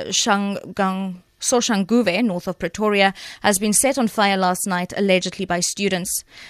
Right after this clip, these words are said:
They are still appealing that students fro-, from poor backgrounds should be allowed to receive their end-of-year results. Spokesperson Wille de Ruyter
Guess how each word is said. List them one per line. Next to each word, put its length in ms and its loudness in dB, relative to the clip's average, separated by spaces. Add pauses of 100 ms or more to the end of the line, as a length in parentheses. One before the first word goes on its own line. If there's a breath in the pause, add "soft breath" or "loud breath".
(120 loud breath)
They 120 6
are 60 6
still 320 2
appealing 500 0
that 160 -2
students 420 -2
fro-, 360 -2
from 320 -4
poor 260 2
backgrounds 560 0
should 160 -6
be 80 -2
allowed 360 0
to 100 -6
receive 360 -2
their 140 0
end-of-year 600 2
results. 560 0 (340 loud breath)
Spokesperson 840 2
Wille 200 2
de 140 0
Ruyter 440 2